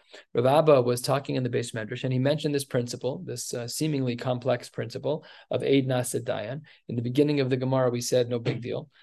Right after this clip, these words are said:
And in the end of the Gemara, seems to be we're, like, a little bit more dramatic about it. So says the Gemara,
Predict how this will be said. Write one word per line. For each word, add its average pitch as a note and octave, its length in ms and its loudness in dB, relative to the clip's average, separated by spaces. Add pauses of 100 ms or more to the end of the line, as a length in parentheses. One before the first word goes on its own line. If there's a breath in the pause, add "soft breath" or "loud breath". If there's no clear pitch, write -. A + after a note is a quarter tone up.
(160 soft breath)
And A#2+ 100 -2
in A#2+ 80 -2
the B2+ 260 0
end C#3+ 160 0
of C3+ 60 2
the C3+ 60 2
Gemara, C3 320 2
seems C3 220 -4
to C3+ 80 -2
be C3+ 40 4
we're, A#2+ 200 2
like, A#2 160 -4
a B2 40 2
little A#2 180 2
bit A2+ 80 -2
more A#2+ 140 2
dramatic A2+ 480 -6
about G#2+ 280 -6
it. C4 120 -2 (240 loud breath)
So - 140 -8
says B2 300 0
the C3+ 80 2
Gemara, C#3 560 4